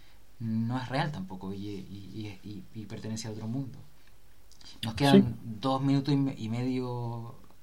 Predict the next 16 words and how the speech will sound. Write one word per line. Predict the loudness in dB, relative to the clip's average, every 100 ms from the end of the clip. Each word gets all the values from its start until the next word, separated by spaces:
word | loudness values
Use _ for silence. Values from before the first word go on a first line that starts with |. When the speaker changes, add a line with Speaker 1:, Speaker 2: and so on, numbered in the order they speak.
| -8
Speaker 1:
vam-, | -4 -4 -6 -8
para, | -6 -4 -4 -6 -10 -8
para | -4 -2
terminar, | -2 0 2 2 0 -4 -8 -6
eh, | -4 -4 -4 -6 -6 -8 -10 -12 -16 -16 -16 -14 -14 -14 -14 -14 -14 -14 -8
esto, | -6 -4 -4 -4 -4 -4 -6 -6 -6 -8 -8
este, | -10 -8 -6 -4 -4 -6 -8 -10
este | -12 -10 -8
pro-, | -8 -8
este | -10 -8
programa. | -4 -2 -2 -4 -6
Eh, | -6 -6 -8 -10 -14 -14 -16 -16 -16 -16 -14
te | -8
dejo | -8 -6
la | -4 -4
palabra. | -4 -6 -6 -10